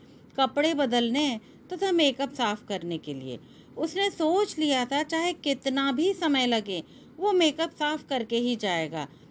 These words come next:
पिछली बार की तरह नहीं। यह सोच के वो खुद ही मुस्कुरा उठा। ऐश एक सरल, सुशील और मेहनती नौजवान है। माँ बाप का दिया नाम तो आशीष है,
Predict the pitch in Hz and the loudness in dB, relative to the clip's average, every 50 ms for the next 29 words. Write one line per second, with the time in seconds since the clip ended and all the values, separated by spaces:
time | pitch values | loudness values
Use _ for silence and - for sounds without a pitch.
0 | - - - 262 247 247 - 302 349 359 277 320 320 320 302 294 330 330 - 311 | -20 -6 -4 -2 -2 -2 -2 -2 0 2 2 2 2 2 0 -2 -4 -2 0 0
1 | 311 311 320 320 320 320 339 349 330 277 226 - - - - - - - 285 330 | 2 4 4 4 6 4 4 4 2 0 -2 -6 -12 -20 -20 -20 -8 -2 0 0
2 | 349 349 - - 294 285 294 330 359 - - - - 294 269 277 285 294 339 294 | 0 0 -2 -2 0 2 2 2 2 0 -2 -4 0 2 2 2 2 2 0 -2
3 | - - 302 240 269 320 370 381 381 - - - 277 240 220 190 170 160 151 - | 0 -2 0 2 2 2 2 0 -2 -4 -4 -4 -2 0 0 2 0 -2 -4 -6
4 | 160 139 135 - - - - - - - - - - - - - - 302 330 330 | -8 -10 -10 -10 -14 -20 -20 -20 -20 -20 -20 -20 -20 -20 -16 -4 0 2 4 4
5 | 294 294 294 - - - - - - - - 294 330 320 - - - - 320 302 | 4 2 0 -4 -10 -18 -20 -20 -18 -4 0 0 0 0 -2 -8 -6 -2 0 2
6 | 302 311 311 302 302 302 294 - - - - - - 311 320 302 - - 302 302 | 2 4 4 2 2 0 -4 -8 -18 -20 -10 -2 0 0 0 0 0 -2 0 0
7 | 294 285 277 277 - - - - - - 330 370 330 320 320 311 311 285 277 247 | 2 0 0 -2 -6 -10 -18 -18 -4 0 2 4 6 6 4 4 4 2 2 2
8 | - 285 277 269 254 240 214 208 214 196 180 175 165 160 165 175 160 131 - - | 0 0 0 2 0 0 0 -2 -2 -2 -2 -4 -4 -4 -6 -6 -8 -12 -12 -16
9 | - - - - - - - - 233 254 254 254 247 240 233 269 277 302 330 330 | -20 -20 -20 -20 -20 -20 -12 -6 -2 0 2 2 2 4 4 4 4 4 2 0
10 | - - 359 359 302 359 359 370 349 339 311 277 254 262 285 302 294 370 339 311 | -4 -6 -6 -2 0 0 0 2 2 2 2 2 2 0 0 0 0 0 0 0
11 | 277 254 240 - - 294 339 359 320 - 294 233 190 175 | 0 0 -2 -2 -2 -2 -2 -2 -4 -4 -4 -4 -4 -6